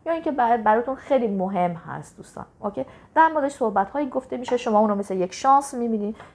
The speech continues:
یک سریاتون هم دوستان انگار که سر کارتون به سمت شخصی بسیار، اه، گرایش دارین. خب،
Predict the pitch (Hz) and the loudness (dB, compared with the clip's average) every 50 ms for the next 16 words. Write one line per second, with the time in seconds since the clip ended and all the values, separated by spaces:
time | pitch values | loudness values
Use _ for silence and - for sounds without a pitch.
0 | _ - 440 494 480 - 381 349 311 339 381 370 - 349 339 311 269 240 240 - | _ 2 2 2 4 4 2 2 2 2 -2 -2 -4 -4 -4 -4 -4 -6 -8 -4
1 | - 269 254 - 202 220 220 214 226 285 294 302 302 - 247 - - 233 233 226 | -4 -4 -4 -4 -4 -4 -4 -2 0 0 0 0 0 -6 -6 -2 -2 0 0 0
2 | 226 - 262 254 254 262 254 247 208 226 - 226 214 214 - 226 - - - 214 | 0 0 0 0 0 -2 -4 -4 -4 -4 -4 -4 -6 -4 -4 -8 -6 -2 -4 -4
3 | - - 240 190 180 165 165 - - 220 226 233 233 233 - - - - _ - | -4 -4 -8 -4 -4 -4 -6 -2 2 4 6 6 6 4 0 -14 -20 -20 _ -6
4 | - 165 160 160 160 185 185 208 196 180 156 135 127 143 151 - - - 127 127 | 0 2 4 4 4 4 6 8 8 8 8 6 4 -2 -4 -8 -14 -14 -14 -14
5 | - - _ _ _ _ _ _ _ _ - - - 226 | -14 -20 _ _ _ _ _ _ _ _ -8 -2 0 0